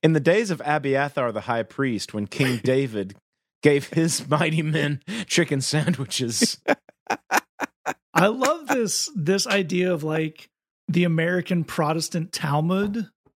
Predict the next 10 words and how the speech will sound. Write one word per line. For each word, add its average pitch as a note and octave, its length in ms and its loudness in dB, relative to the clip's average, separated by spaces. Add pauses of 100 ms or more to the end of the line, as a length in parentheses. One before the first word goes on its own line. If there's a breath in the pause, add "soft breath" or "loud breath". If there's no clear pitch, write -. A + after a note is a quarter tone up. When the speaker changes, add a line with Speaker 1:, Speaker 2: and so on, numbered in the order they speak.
(500)
Speaker 2:
Yeah. G#3+ 440 4
Speaker 3:
Where F#3 100 6
it's D3+ 100 2
these G3 200 2
very G3+ 500 2
odd F3 340 -2
ethical F3+ 720 0
scenarios. E3 1000 0
Like, D3+ 240 -2
say D#3+ 640 0